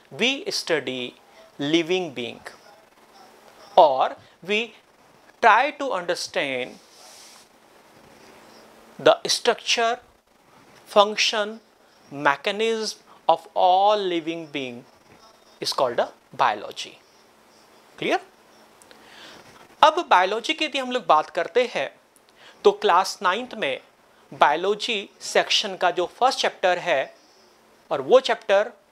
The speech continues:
से ही आज हम लोग इस लेक्चर की शुरुआत करेंगे। तो आइए अब हम लोग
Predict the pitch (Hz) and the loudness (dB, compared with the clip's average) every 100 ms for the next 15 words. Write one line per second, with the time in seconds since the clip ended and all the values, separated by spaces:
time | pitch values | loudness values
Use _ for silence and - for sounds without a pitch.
0 | _ - - 226 214 277 - 147 160 175 | _ -14 2 4 4 -4 -2 0 0 -2
1 | 170 156 156 - 185 202 156 - 175 - | -4 -2 -2 -4 -4 -2 -2 -2 -4 -4
2 | 185 - - - 151 123 123 - 139 147 | -6 -6 -4 -2 0 0 -2 -4 -4 0
3 | 233 330 - - - 139 151 196 220 277 | 0 0 -4 -20 -10 -2 2 2 2 -2
4 | 285 - - 156 147 147 147 147 | -4 -6 -2 -2 -4 -2 -2 -4